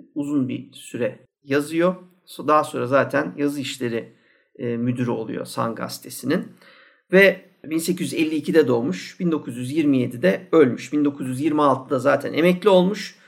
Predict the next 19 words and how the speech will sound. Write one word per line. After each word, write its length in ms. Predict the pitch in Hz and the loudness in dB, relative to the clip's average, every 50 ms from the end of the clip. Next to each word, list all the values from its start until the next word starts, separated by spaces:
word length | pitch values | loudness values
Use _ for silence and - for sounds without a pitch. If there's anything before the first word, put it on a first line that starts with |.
| - - - _ _ _ _ | -20 -20 -20 _ _ _ _
Bütünüyle 420 | 151 143 - - 165 139 131 117 113 | -14 -12 -8 -4 -2 0 0 0 0
gazetecilikten, 720 | - 127 131 127 - - 113 - - - - - - 117 | 2 2 0 0 -2 -8 -12 -12 -14 -16 -10 -8 -6 -6
yazmaktan, 580 | 113 123 139 135 123 120 117 113 - - 117 123 | 0 2 2 2 2 0 -4 -4 -4 -4 -2 -2
hepsinden, 420 | 135 135 - - 117 - 160 185 | -2 -2 -4 -8 -4 0 2 4
yirmi 300 | 180 165 170 151 147 143 | 4 4 2 0 2 0
yedide 300 | 131 120 123 120 117 123 | 0 0 -2 -6 -2 2
de 220 | 156 190 196 202 - - _ _ _ _ _ - | 2 2 2 0 -8 -18 _ _ _ _ _ -4
beyin 260 | 156 160 151 147 135 | -2 0 0 0 0
kanamasından 800 | - 120 120 120 113 110 113 - - 120 139 170 190 214 - - _ _ _ | -2 -2 -2 -2 -4 -6 -8 -8 -6 -2 0 0 0 -2 -6 -12 _ _ _
ölmüş. 500 | 131 151 135 117 104 - - - - - _ _ _ _ _ _ _ _ - | 2 2 2 2 0 -6 -12 -16 -18 -20 _ _ _ _ _ _ _ _ 2
Ve 180 | 175 196 175 - | 2 2 4 6
öldükten 500 | 214 226 220 190 170 175 - 170 139 139 | 6 6 8 6 4 0 2 2 2 4
sonra 220 | - 208 180 156 | 4 2 4 4
da 60 | 151 | 4
Edward 360 | 151 185 185 151 139 135 - | 4 4 2 2 -2 -4 -2
Page 180 | - 180 160 - | 0 0 0 2
Mitchell 280 | 170 190 180 - 208 208 208 - _ _ _ _ - - - | 0 -2 0 -2 -4 -6 -8 -14 _ _ _ _ -20 -14 -8
aslında 320 | 104 110 117 - 160 190 190 | -8 -8 -6 -2 -2 0 0
unutulmuş. 600 | 156 135 - - - 92 - - - - - | 0 0 -2 -4 -10 -14 -14 -18 -20 -20 -20